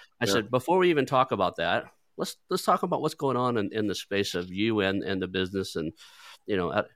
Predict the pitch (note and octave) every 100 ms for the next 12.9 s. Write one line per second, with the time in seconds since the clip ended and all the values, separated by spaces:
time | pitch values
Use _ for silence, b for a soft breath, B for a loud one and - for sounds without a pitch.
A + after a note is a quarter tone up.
0 | _ - A#2+ A#2+ A2+ F#2 F#2 F2+ - G2
1 | B2 G#2+ D#3 F#3+ D#3+ D3 A#2+ A2+ E3 D#3
2 | D#3+ F3 D3+ C3 B2 E2+ - B2 B2 C#3+
3 | A2 E2+ D2+ - _ _ _ _ _ _
4 | _ _ _ _ _ _ _ _ _ _
5 | _ - B B B B B B B _
6 | G2+ C3+ F3 - D#3+ - A#2 G2+ - -
7 | G#3 G#3 D#3+ D#3+ C#3+ A2+ A2+ A2+ - G#2
8 | - - - _ _ _ - E3+ - A#2+
9 | A2+ E2+ - D#2 D2+ C#2 E2+ - - -
10 | D#3+ - - - _ _ _ _ - E2
11 | F#2+ A#2 B2 A#2 A2+ B2 B2+ A#2+ A#2+ C3
12 | A#2 E3+ C#3+ A2+ G#2 C3+ C3 A#2+ G2